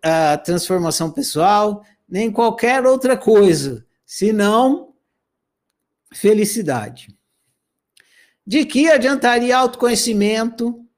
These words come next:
sabedoria, iluminação, despertar da consciência, espiritualidade, evolução, empoderamento, transformação pessoal, se isso não resultasse em felicidade?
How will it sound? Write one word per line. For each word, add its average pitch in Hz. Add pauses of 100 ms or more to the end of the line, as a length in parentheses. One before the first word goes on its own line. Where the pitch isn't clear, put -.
(260)
sabedoria, 226
iluminação, 220 (300)
despertar 214
da 226
consciência, 202
espiritualidade, 196
evolução, 196
empoderamento, 196
transformação 202
pessoal, 185 (360)
se 262
isso 254
não 262
resultasse 233
em 233 (420)
felicidade? 196